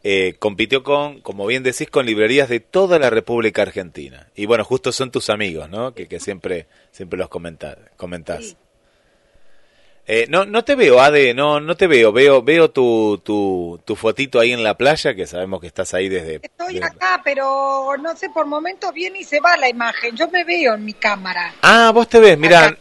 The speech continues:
Speaker 1: yo no, yo, yo no te veo, <laughs> eh, pero bueno, no importa,
Speaker 2: Yo por
Speaker 1: eh.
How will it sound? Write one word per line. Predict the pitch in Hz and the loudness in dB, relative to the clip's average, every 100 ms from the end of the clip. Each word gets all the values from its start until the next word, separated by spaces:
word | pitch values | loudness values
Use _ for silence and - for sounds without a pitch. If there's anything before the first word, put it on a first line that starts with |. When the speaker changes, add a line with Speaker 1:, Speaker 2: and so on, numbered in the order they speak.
| - | -10
Speaker 1:
yo | 127 180 185 | 2 4 6
no, | 185 175 | 6 4
yo, | 175 | 4
yo | 170 185 | 2 2
no | 185 | 0
te | 175 | 6
veo, | 156 113 101 98 | 10 10 10 6
<laughs> | 110 | 2
eh, | 110 - 139 123 - | 2 0 -4 -2 4
pero | 131 | 8
bueno, | 147 143 | 8 6
no | 127 | 0
importa, | 147 147 143 330 | 4 4 6 4
Speaker 2:
Yo | 359 | 4
por | |
Speaker 1:
eh. | 359 | 0